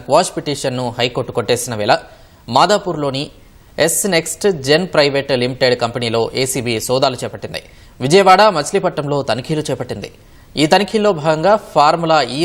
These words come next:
రేసుకు సంబంధించిన ఒప్పంద పత్రాలు, లావాదేవీలు సహా ఇతర డాక్యుమెంట్లను అధికారులు పరిశీలిస్తున్నారు. తమకు నష్టం జరిగిందంటూ ఫార్ములా ఈ రేసు నుంచి గ్రీన్కో తప్పుకుంది. అయితే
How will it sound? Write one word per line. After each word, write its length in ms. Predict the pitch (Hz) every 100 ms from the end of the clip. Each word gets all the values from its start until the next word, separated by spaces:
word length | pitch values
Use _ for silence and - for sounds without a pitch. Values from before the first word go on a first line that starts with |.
| 165
రేసుకు 300 | 147 - 139
సంబంధించిన 440 | 127 123 120 - 120 110
ఒప్పంద 220 | 113 143 127
పత్రాలు, 360 | 104 - 135 208 - - 123
లావాదేవీలు 560 | 131 151 131 123 123 117
సహా 180 | 117 143 - - - - 139
ఇతర 160 | 214 196
డాక్యుమెంట్లను 600 | 165 - 185 165 151 143 135 110
అధికారులు 400 | 139 139 127 117
పరిశీలిస్తున్నారు. 640 | 117 - 127 - - 101 - - - - -
తమకు 240 | 156 180 180
నష్టం 280 | 175 - 240 202
జరిగిందంటూ 520 | 202 214 190 165 214 233
ఫార్ములా 380 | 160 160 180 185 151
ఈ 0 | 160 170
రేసు 200 | 151 147
నుంచి 240 | 135 131 139 139 - -
గ్రీన్కో 320 | 123 143 139 135 120
తప్పుకుంది. 400 | - 131 104 - - -
అయితే 180 | 110